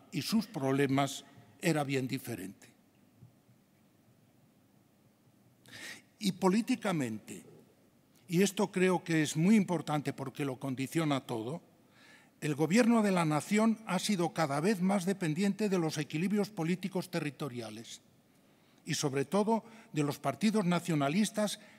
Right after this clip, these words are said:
que han condicionado y mucho la dinámica política y la evolución de nuestro Estado autonómico.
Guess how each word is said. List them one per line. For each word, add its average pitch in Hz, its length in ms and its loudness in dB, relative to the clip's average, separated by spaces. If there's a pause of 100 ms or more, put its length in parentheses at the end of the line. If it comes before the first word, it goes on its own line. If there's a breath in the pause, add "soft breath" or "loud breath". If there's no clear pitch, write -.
(160 loud breath)
que 190 100 2
han 226 120 6
condicionado 151 840 0
y 127 80 -2
mucho 220 340 4
la 175 100 2
dinámica 180 540 0
política 190 560 -4
y 175 60 0
la 156 80 0
evolución 135 500 -4
de 160 80 -4
nuestro 139 320 -4
Estado 156 300 -6
autonómico. 117 680 -10